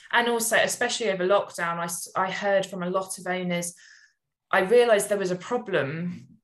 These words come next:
in that he wasn't socialised well enough, so I put him in daycare twice a week."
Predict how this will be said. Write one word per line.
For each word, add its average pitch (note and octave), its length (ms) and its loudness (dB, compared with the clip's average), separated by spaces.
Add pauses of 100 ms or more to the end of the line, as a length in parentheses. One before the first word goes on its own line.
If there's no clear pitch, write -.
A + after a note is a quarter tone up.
(220)
in F#3+ 140 0
that F3 120 0
he G3 120 -8
wasn't F#3+ 280 -4
socialised E3+ 640 -2
well D#3 140 -4
enough, D#3 280 -6
so E3 380 -2
I E3 120 -2
put - 280 -10
him F3+ 160 -8
in F3 120 -6
daycare F#3+ 520 -2
twice C3+ 300 -10
a C3+ 60 -14
week." - 280 -10